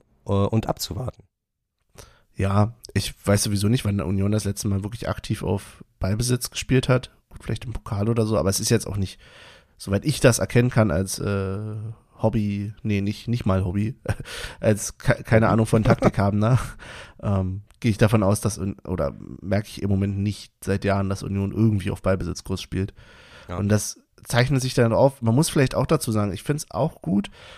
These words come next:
Speaker 2: das war ja in den letzten Jahren noch immer mal wieder Unions Problem, dass wir eben, eben genau gegen die, ich, naja, vermeintlich kleineren, nicht vom Namen kleineren, aber diejenigen, die quasi, äh, auch so ein bisschen gerade im Stottern waren, da die Punkte gelassen haben, weil wir es eben
Speaker 1: Mhm.
Speaker 2: eher gewohnt waren,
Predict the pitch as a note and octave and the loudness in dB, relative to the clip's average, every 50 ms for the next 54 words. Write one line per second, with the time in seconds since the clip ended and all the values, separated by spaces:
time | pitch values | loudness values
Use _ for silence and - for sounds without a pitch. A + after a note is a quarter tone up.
0 | - - - - A#2 G#2+ C3 C3+ C#3 C#3 C3+ C3 B2 B2 B2+ B2+ A#2+ B2 C3 - | -20 -18 -2 -2 2 6 8 10 10 10 10 10 8 6 4 4 4 2 2 2
1 | - - C3 B2 A2+ A#2 A#2+ A#2 G#2+ A#2+ B2+ B2 B2 A#2 A#2 A#2 A#2 A2+ G#2 A2 | -2 0 4 4 4 4 4 2 2 2 2 2 2 2 2 4 4 4 4 4
2 | A2+ A2 A2+ A#2+ A#2+ A#2 - - - F#2+ G2 G2 A2 C3+ F3 G3 G3+ - - - | 2 2 2 2 0 -2 -4 -8 -6 -2 0 2 2 2 2 -2 -4 -8 -16 -20
3 | - _ - - A2 - B2 G2+ G2 A2 A#2+ A#2 A2 A2+ A2+ A2+ G#2 A2 G#2+ G#2+ | -20 _ -6 -6 -2 0 0 2 2 2 0 0 0 -2 -2 -2 -2 0 2 2
4 | A#2+ B2+ A#2+ A#2 A2+ A2+ A2 G#2+ G#2+ G#2+ - - - - - G#2 - - - _ | 2 2 2 2 0 0 0 0 -2 -4 -4 -8 -12 -14 -14 -14 -14 -14 -18 _
5 | - - - - - - - G2+ F#2+ F#2 F#2 F#2 F#2+ - G#2+ G2+ G#2 - A#2 - | -20 -20 -20 -20 -20 -16 -10 -6 -4 -2 -2 -4 -2 -2 -2 0 0 0 0 -2
6 | A2+ - - - - G2 G2+ B2+ D3+ E3 C#3+ D3+ D#3+ D#3+ C#3+ B2+ - - - G#2 | -4 -8 -6 -4 -2 2 2 4 4 4 2 2 0 0 0 -2 -4 -2 -2 -2
7 | G#2 G#2 G2+ A#2 D3+ F3 - - C#3+ C3+ C3 C#3+ C3+ C#3 C#3+ D3 A#2+ G#2+ G#2 G#2 | 0 0 2 2 2 0 0 2 2 2 2 2 0 0 -2 0 0 0 -2 -2
8 | A2 A2 A2 G#2+ G#2+ G#2+ G#2 G#2 G#2 A2 A2 G2+ - - G#2 G2+ G2+ G#2 G2+ - | 0 -2 0 0 0 0 -2 -2 -2 -4 -4 -4 -2 -2 -2 -2 -2 -4 -6 -8
9 | - - - - - - - - - G#2+ G2 E2 G2+ A2 - G#2+ G2+ G2+ A#2 - | -12 -18 -20 -20 -20 -20 -16 -4 0 2 2 2 2 0 0 -2 -2 -2 -2 -2
10 | - A2 G#2 G2+ G2 G2+ G#2+ A2 - - - G2+ G2 F#2+ F2+ G2 - - A#2+ B2+ | 0 0 0 0 -2 -4 -8 -10 -12 -4 -2 -2 -2 0 -4 -4 0 0 2 4
11 | D3+ C#3 B2+ A#2+ A#2 A#2 A2+ A#2 A#2+ A2+ - - - - - - A2+ A#2 B2 B2 | 4 4 4 4 4 4 4 4 2 0 -4 -10 -18 -6 2 6 6 6 6 6
12 | - C3+ C#3 E3 - C#3 G#2 A2 G2 G2 G2+ - A2 G2+ G#2+ G#2 G2+ G2+ A#2+ C#3+ | 4 4 4 4 4 2 2 2 2 2 0 0 -2 0 0 0 0 0 -2 -4
13 | - - _ _ _ _ _ - G#2 G2+ G#2+ G#2 - - F#2+ F2+ E2 D2+ D2 D#2+ | -8 -12 _ _ _ _ _ 2 2 4 2 0 0 2 2 2 2 4 2 0
14 | G2+ G#2 G#2 G#2+ A2 A#2 A#2 A2+ A2 G#2 A2 A#2 B2 C3 - A#2 A2 G#2+ G#2+ G#2+ | 0 -2 2 4 4 4 4 4 0 0 2 0 0 2 2 4 4 4 4 2
15 | G#2+ | 0